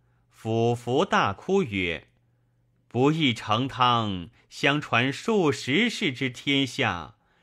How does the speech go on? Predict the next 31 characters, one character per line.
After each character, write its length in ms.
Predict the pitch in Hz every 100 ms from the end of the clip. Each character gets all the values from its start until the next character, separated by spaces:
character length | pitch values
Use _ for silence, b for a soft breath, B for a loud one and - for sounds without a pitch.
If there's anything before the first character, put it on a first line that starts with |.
| _ _
一 300 | - 92 107
旦 460 | 120 123 101 92 92
丧 400 | - 131 110 98
于 220 | 98 113
今 400 | 110 165 175 180
日， 540 | 175 185 107 85 76 - _ b b b -
而 320 | 95 113 123
尚 360 | 120 156 117
不 200 | 107 123
知 480 | 107 131 123 113 98
警 500 | 95 131 120 113 113
戒 280 | 117 208 139
修 360 | 113 - 233 226
行， 520 | - 113 95 82 73 b b b
造 300 | _ 113 98
此 320 | 98 - 107 -
无 400 | 113 131 170 185
辜 320 | 160 147 156
恶 240 | 165 147 98
业， 500 | 120 113 87 73 - b b b b
你 180 | 156 170
将 280 | 151 180 175
何 400 | - 143 175 233
面 300 | 233 233 170
目 580 | 190 202 147 117 98 87
见 380 | - 110 90 80
先 540 | - - 120 123 127
王 260 | 104 107 123
之 180 | 139
灵 460 | 135 120 117 123 196
也？” 680 | 196 120 107 92 82 82